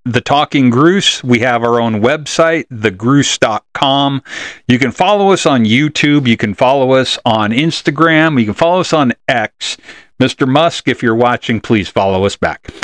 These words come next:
You can, uh, you can reach us by email at the email address, the talking groose at the groose dot com. Uh, we will, we always are ex-, looking forward to comments. We finally figured out how to turn the comments section on, on YouTube, so, uh,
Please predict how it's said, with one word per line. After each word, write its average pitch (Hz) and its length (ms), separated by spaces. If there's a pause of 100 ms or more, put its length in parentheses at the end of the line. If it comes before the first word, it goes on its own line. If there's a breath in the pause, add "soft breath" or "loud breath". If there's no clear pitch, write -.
(320 loud breath)
You 143 140
can, 131 380
uh, 110 320
you 127 140
can 139 140
reach 135 220
us 127 120
by 113 320
email 127 720
at 117 440 (300)
the 107 500
email 127 360
address, 110 400
the 110 180
talking 127 540
groose 143 640 (480)
at 139 300
the 123 160
groose 117 360
dot 101 280
com. 160 460 (440 loud breath)
Uh, 90 400 (240)
we 120 280
will, 113 600
we 110 280
always 120 320
are 110 200
ex-, - 320
looking 123 400
forward 123 320
to - 160
comments. 135 540
We 110 80
finally 127 320
figured 127 280
out 120 100
how 127 80
to 113 100
turn 131 240
the 107 80
comments 131 460
section 107 400
on, 107 220
on 95 160
YouTube, 127 540
so, 98 500
uh, 92 260